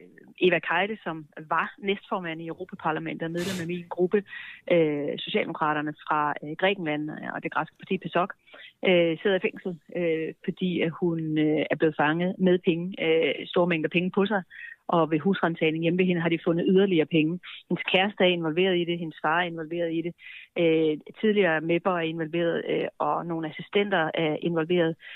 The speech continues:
Vi ved selvfølgelig ikke, om de er skyldige. Øh, folk er jo uskyldige, indtil det modsatte er bevist, men lige præcis Eva Kaili, øh, er jo simpelthen blevet, øh, fundet, fanget med, øh, penge på sig, altså store mængder penge. Det er, øh, over en komma fem millioner, øh, euro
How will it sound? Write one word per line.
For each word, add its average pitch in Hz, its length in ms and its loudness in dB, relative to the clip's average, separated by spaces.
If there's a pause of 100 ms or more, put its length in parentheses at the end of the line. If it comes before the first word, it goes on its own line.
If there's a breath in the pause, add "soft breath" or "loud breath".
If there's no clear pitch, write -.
(140 loud breath)
Vi 190 80 4
ved 214 140 4
selvfølgelig 175 280 2
ikke, 180 100 2
om 175 80 0
de 160 140 0
er 139 140 2
skyldige. 202 600 -2
Øh, 160 180 2
folk 165 200 -2
er 165 40 -2
jo 160 260 -2
uskyldige, 170 440 0
indtil 165 140 -2
det 170 80 0
modsatte 170 300 2
er 151 140 -2
bevist, 185 280 -6
men 165 180 0 (340 loud breath)
lige 185 100 4
præcis 180 360 0 (500 loud breath)
Eva 170 320 4 (140)
Kaili, 180 500 2
øh, 160 200 0
er 160 100 2
jo 170 80 -4
simpelthen 170 280 -6
blevet, 160 360 -2
øh, 147 160 2 (100)
fundet, 175 460 2
fanget 160 320 2
med, 170 180 4 (140)
øh, 156 200 2
penge 180 400 2
på 160 100 2
sig, 151 260 -2
altså - 140 -2
store 175 200 2
mængder 165 240 0
penge. 160 280 0 (520 loud breath)
Det 165 180 8
er, 147 200 2
øh, 82 340 -2
over 180 540 2
en 185 200 -4
komma 165 260 -10
fem 190 120 0
millioner, 170 540 -4 (180)
øh, 165 120 -2 (140)
euro 208 460 4